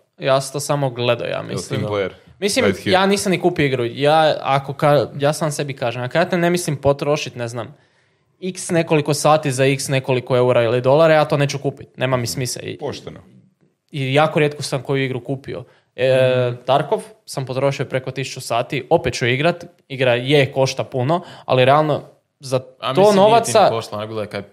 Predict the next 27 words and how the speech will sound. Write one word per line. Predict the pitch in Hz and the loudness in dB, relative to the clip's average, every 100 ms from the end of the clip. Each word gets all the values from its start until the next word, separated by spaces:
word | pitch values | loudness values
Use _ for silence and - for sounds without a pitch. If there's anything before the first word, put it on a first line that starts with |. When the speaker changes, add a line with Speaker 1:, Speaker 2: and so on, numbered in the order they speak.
| - | -16
Speaker 3:
ni | 110 | -12
pedeset | 95 107 104 - | -8 -6 -6 -8
eura. | 107 98 98 107 _ _ _ _ _ 90 | -8 -8 -10 -14 _ _ _ _ _ -20
Speaker 2:
Ja, | 92 | -14
mislim | 117 | -10
da | 127 | -10
je | |
trideset | - 85 - | -10 -14 -8
pet | 107 | -6
eura | 113 110 95 | -4 -4 -4
plus | 104 - | -10 -10
porez | 98 87 78 | -8 -8 -8
bio | 78 | -8
Speaker 3:
Taj | 117 | -6
Speaker 2:
osnovni | 110 110 117 | -6 -4 -2
Speaker 3:
najjeftiniji, | 104 127 113 95 | 4 4 4 -2
Speaker 1:
Da. | 92 101 - - | -8 -14 -18 -10
Speaker 2:
paket. | 113 110 | -8 -8
Speaker 3:
tak, | - 139 | -14 -8
zapravo | 160 123 107 | -6 -4 -4
da, | 107 98 | -4 -4
nije, | 101 95 | -6 -8
nije | 98 95 | -8 -8
najjeftiniji | 95 95 - - | -8 -10 -8 -2
Speaker 1:
Nekak | 180 - | 0 0
Speaker 3:
baš. | 101 | -4
Speaker 1:
kad | 139 | -4